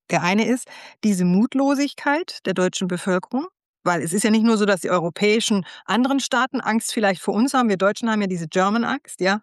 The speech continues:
<laughs> Diese Mutlosigkeit, die wir auch häufig haben. Und dann war es auch so, dass angeblich soll es so gewesen sein, dass Angela Merkel eben nicht dieses gemeinsame Wirken mit Frankreich gesehen hat in einer gewissen Stärke in der E U.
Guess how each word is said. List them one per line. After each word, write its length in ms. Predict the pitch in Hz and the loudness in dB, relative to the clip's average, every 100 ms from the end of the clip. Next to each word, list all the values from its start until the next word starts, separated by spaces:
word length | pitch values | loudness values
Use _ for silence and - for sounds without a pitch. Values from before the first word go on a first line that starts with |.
| - | -2
<laughs> 100 | 247 - - - - _ - | -2 -2 -12 -14 -18 _ -6
Diese 220 | 214 190 | -2 2
Mutlosigkeit, 720 | 196 226 240 262 254 - 247 | 2 2 0 -2 -2 -2 0
die 80 | 240 | 0
wir 120 | 233 | 0
auch 100 | 208 | 0
häufig 300 | 220 220 226 | 0 -2 -2
haben. 140 | 220 208 | -4 0
Und 260 | 220 277 | 2 2
dann 120 | 302 262 | 2 2
war 120 | 247 | 2
es 100 | 240 | 2
auch 100 | 233 | -4
so, 140 | 233 | -4
dass 260 | 208 208 - - | -4 -4 -6 -10
angeblich 560 | 180 170 208 233 233 | -8 -2 -2 -2 -4
soll 160 | - 208 | -2 -2
es 80 | 202 | -2
so 120 | 208 | -2
gewesen 340 | 208 208 202 | -2 -2 -2
sein, 180 | 196 196 | 0 0
dass 180 | 190 185 - - - | 0 -2 -8 -20 -4
Angela 360 | 196 208 202 | -2 2 2
Merkel 360 | 190 180 185 226 | 4 2 0 -2
eben 260 | 202 196 208 | -2 0 2
nicht 220 | 285 - | 0 0
dieses 300 | 233 196 - | 0 0 -2
gemeinsame 840 | 208 190 196 247 226 214 214 214 196 - - _ _ | 0 2 2 2 2 2 2 0 -4 -10 -20 _ _
Wirken 420 | 185 220 254 233 | 0 2 2 2
mit 140 | 208 | 0
Frankreich 580 | - 220 247 208 143 139 | 0 0 0 0 -4 -4
gesehen 400 | - 156 143 147 | -10 -8 -8 -6
hat 140 | 151 - | -6 -6
in 140 | 156 | -6
einer 80 | 127 | -4
gewissen 360 | 165 165 - | -2 -2 -2
Stärke 540 | 147 - 151 135 - 160 - | -4 0 0 0 -6 -10 -2
in 140 | 180 | 0
der 120 | 170 | 0
E 140 | 175 - | -2 -2
U. 240 | 170 131 | -4 -6